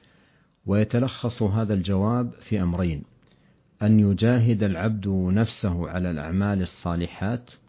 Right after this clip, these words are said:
والطاعات الزاكيات والبعد عن الأعمال المحرمات، وفي الوقت نفسه يلجأ إلى الله أن يعينه وأن يحفظه ويثبته،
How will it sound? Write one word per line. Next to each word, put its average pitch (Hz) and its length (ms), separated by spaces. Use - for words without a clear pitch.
والطاعات 92 680
الزاكيات 90 1000
والبعد 90 500
عن 87 240
الأعمال 90 640
المحرمات، 95 840
وفي 95 200
الوقت 131 340
نفسه 127 360
يلجأ 123 400
إلى 117 320
الله 104 300
أن 107 100
يعينه 90 680
وأن 95 300
يحفظه 95 580
ويثبته، 90 1120